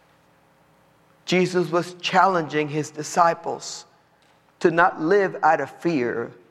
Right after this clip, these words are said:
but to live out of the abundance of being part of the kingdom of God.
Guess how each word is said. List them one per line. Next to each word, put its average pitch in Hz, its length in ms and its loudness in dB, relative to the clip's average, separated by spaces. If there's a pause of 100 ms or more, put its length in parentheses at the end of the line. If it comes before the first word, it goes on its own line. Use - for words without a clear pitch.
(760)
but 139 180 4
to 151 100 -2
live 151 480 2
out 147 160 0
of 147 120 -2
the 143 140 0
abundance 127 720 -2
of 123 220 -14
being 160 320 -2
part 139 380 -6
of 127 140 -8
the 127 80 -8
kingdom 123 520 -4
of 120 140 -8
God. 127 340 -2